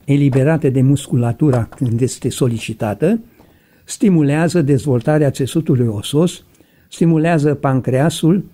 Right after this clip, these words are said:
scade rezistența la insulină și favorizează intrarea glucozei în celulă. Dacă ar fi suficient de activi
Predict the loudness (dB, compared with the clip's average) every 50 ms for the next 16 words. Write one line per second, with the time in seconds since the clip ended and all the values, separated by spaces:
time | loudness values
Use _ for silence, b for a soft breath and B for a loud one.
0 | b b b b b b b b b b b _ _ _ -12 -12 -10 -4 0 0
1 | 2 2 2 2 2 2 0 0 -2 -2 0 0 0 0 0 0 0 0 0 -2
2 | -2 -4 -4 -2 0 2 2 2 2 2 0 -4 B B B B -6 -4 -4 -2
3 | 0 0 2 2 2 2 0 0 0 0 0 0 0 0 0 0 0 2 2 0
4 | 0 0 0 0 0 0 2 0 0 2 2 0 0 -2 0 0 0 0 2 0
5 | 0 2 2 0 0 0 -2 -2 -2 -4 -8 -10 -16 -20 _ _ _ _ _ _
6 | _ _ _ -10 -4 -2 0 0 0 -2 -2 -2 -2 -2 0 0 -2 -2 -2 -2
7 | -2 -2 0 0 -2 -2 -2 -4 -6 -2 -2 0 0 2 0 0 -2 -2 -4 -6
8 | -6 -2 0 0 0 0 -4 -10